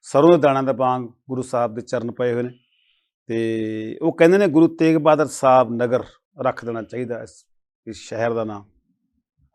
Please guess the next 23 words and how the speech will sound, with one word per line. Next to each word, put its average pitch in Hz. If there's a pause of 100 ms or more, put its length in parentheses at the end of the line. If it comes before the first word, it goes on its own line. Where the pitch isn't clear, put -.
(840)
ਤਾਂ 135 (600)
ਨਾਂ 190
ਰੱਖਣ, 214
ਨਾਂ, 226
ਨਾਂ 180
ਬਦਲਣ 180
ਨਾਲ, 196
ਨਾਂ 170
ਰੱਖਣ 170
ਨਾਲ 180
ਕੋਈ 185
ਫਰਕ 151
ਨਹੀਂ 143
ਪੈਣ 127
ਲੱਗਾ। 117 (600)
ਨਾਂ 143
ਰੱਖ 135
ਦੇਣ 175
ਤਾਂ 139
ਵੀ 151
ਕੋਈ 156
ਹਰਜ 135
ਨਹੀਂ, 175